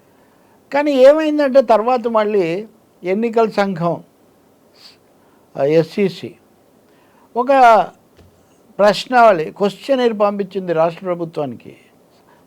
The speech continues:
ప్రధాన కార్యదర్శికి. ఓ చాలా ప్రశ్నలు, ఇవన్నీ ఎందుకు చేయాలి, ఇంతకుముందు ఎందుకు చేయలేదు,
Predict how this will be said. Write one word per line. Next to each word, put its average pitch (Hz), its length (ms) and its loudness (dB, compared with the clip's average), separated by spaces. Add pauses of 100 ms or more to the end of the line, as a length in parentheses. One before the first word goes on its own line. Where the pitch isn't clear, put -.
ప్రధాన 180 340 0
కార్యదర్శికి. 165 720 -2 (460)
ఓ 214 80 2
చాలా 208 380 6
ప్రశ్నలు, 196 580 0
ఇవన్నీ 180 300 0
ఎందుకు 185 280 -4
చేయాలి, 175 480 0
ఇంతకుముందు 175 500 -6
ఎందుకు 180 260 -6
చేయలేదు, 170 600 -6